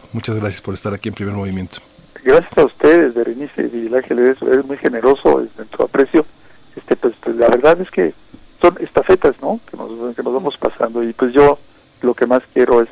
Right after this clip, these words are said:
Speaker 2: eh, precisamente, eh, que, que, eh, los jóvenes actuales, que están sumamente pujantes,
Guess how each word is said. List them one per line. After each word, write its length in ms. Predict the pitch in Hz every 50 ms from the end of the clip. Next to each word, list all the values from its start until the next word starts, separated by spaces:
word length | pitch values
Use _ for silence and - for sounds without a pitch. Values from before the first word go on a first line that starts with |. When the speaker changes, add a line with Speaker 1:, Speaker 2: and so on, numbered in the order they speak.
| -
Speaker 2:
eh, 200 | - 117 117 117 117 -
precisamente, 720 | - 117 110 131 123 - 131 117 123 120 117 - 135 127 - _ _ _ _ _ _ _ _ _ _
eh, 260 | 120 120 117 113 110 _ _
que, 460 | - 117 113 110 107 101 98 98 98 - - - _ _ _ _ - 135 127 -
que, 80 | 131
eh, 440 | 127 127 123 117 120 117 113 120 117 113
los 180 | 117 113 110 -
jóvenes 380 | - 143 135 135 123 120 -
actuales, 520 | 127 120 - - _ - 139 131 123 127 - - - - - - - _ _ - _ -
que 140 | - 120
están 320 | 117 - - 135 127 120 120 117 110 110 110 - -
sumamente 420 | - 120 123 120 120 123 123 - -
pujantes, 580 | - - 120 - - 135 127 123 - - -